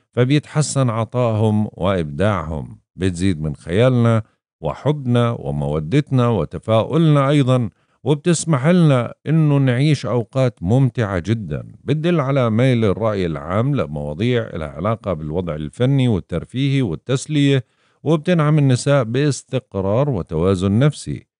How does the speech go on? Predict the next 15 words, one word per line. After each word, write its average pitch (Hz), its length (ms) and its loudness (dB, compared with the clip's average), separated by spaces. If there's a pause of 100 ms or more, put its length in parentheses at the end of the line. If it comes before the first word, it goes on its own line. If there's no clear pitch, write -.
(280)
كما 151 240 2
أنها 139 140 6
بتشهد 117 440 -2
هاي 104 200 0
الفترة، 117 560 -4 (420)
أو 113 180 4
بتشهد 80 480 -4
بعض 101 260 -4
المؤسسات 92 800 -4
المالية 90 640 0 (640)
أو 156 180 2
بعض 143 300 0
القطاعات 127 760 -2
كالنسيج 90 640 0
والتجميل، 92 880 0